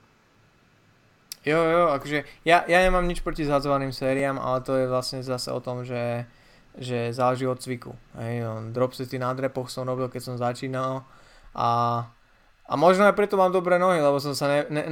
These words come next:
ne, ne, ne, nebal to pušovať v rámci týchto vecí a že ma to minimálne naučilo, naučilo takému tomu mentálnemu fortitude a teraz by som to nerobil určite. Hej, ale také veci. Ono niekedy je to aj o tom praktickom po-,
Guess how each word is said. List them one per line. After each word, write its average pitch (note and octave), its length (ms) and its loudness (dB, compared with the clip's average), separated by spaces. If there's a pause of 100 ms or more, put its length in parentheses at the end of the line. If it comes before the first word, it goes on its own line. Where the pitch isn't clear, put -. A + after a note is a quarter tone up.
ne, D#3 180 -10
ne, D#3+ 220 -8
ne, D#3+ 140 -6 (100)
nebal D#3 400 2
to C#3 80 -6
pušovať C3 640 -2
v C#3 320 -12
rámci B2+ 320 -2
týchto B2+ 320 -8
vecí C3+ 320 -4
a A#2 80 -6
že A#2+ 160 -8
ma A#2+ 80 -4
to A#2+ 80 -10
minimálne B2 400 -4
naučilo, B2+ 480 -4
naučilo B2+ 400 -6
takému B2+ 320 -6
tomu B2+ 240 -6
mentálnemu B2 560 -4
fortitude B2+ 640 -6 (400)
a B2 80 0
teraz C3 240 4
by C3 80 -6
som C3 160 -8
to B2+ 80 -14
nerobil B2+ 400 -2
určite. A#2+ 560 -6 (420)
Hej, B2+ 160 0
ale B2 160 4
také B2+ 320 -2
veci. B2+ 320 -4 (320)
Ono D#3 240 6
niekedy D#3 320 2
je D#3 80 0
to D#3 80 6
aj D3 80 8
o C#3+ 80 2
tom D3+ 160 -2
praktickom C3+ 640 0
po-, B2 160 -6